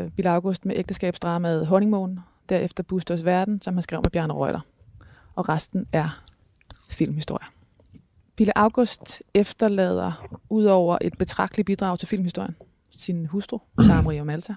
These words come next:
og sine, øh, otte børn, som han fik med fem forskellige kvinder. Det er jo, der er jo noget med, at, øh,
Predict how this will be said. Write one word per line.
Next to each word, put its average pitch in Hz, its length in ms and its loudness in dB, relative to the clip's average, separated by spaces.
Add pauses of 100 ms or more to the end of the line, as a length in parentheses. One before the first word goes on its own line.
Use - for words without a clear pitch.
(140)
og 180 140 -6
sine, 160 520 -6
øh, 143 60 -8 (120)
otte 226 220 10
børn, 208 320 4 (380)
som 190 160 0
han 180 120 2
fik 202 220 0
med 190 180 0 (140)
fem 196 180 0
forskellige 175 380 -2
kvinder. 170 260 0 (1800)
Det 226 60 6
er 226 40 10
jo, 208 120 10
der 208 120 8
er 208 40 10
jo 208 60 8
noget 233 180 8
med, 233 240 8
at, 202 220 4
øh, 175 540 4